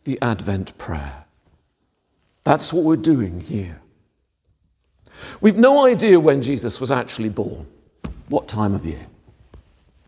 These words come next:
We celebrate his birth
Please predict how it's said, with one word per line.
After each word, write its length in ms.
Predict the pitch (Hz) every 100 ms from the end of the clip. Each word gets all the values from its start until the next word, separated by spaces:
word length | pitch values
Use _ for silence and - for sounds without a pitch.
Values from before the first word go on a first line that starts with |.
| _ -
We 120 | 240
celebrate 960 | - - 277 254 127 82 82 - - - _ _ _ _ _
his 240 | - 90
birth 640 | 78 95 98 82 - -